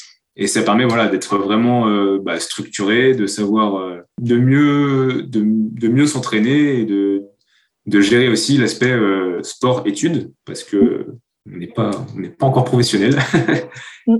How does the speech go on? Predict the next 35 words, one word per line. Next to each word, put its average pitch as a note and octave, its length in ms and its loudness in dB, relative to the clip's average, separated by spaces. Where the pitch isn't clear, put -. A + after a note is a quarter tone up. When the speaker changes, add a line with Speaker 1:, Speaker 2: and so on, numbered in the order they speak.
Speaker 1:
Et A2 160 4
du G#2+ 140 2
coup, C#3+ 260 4
euh, F#2+ 680 0
c'est - 160 -6
pas C3+ 80 0
mal D3 360 0
de G#2 140 -4
pouvoir, G#2 460 0
euh, F#2+ 340 -4
avoir, G2+ 440 2
euh, F2 440 0
bah, E2 120 -8
justement F2+ 400 -2
tous G#2 120 2
ces F#2+ 240 0
appuis, G#2 440 2
euh, F2 280 -2
dans F2+ 140 -8
le, F#2 220 -14
avec G2 220 -6
les G2+ 60 -2
différents G2+ 360 -2
membres G2 220 2
du F2+ 160 -8
pôle, A#2 260 4
euh, F#2 220 -2
pour F#2 160 -2
gérer F#2+ 380 4
au F#2 120 2
mieux G2 220 0
le F#2+ 140 2
double G#2 240 0
projet, C#3 320 2
quoi. - 100 -6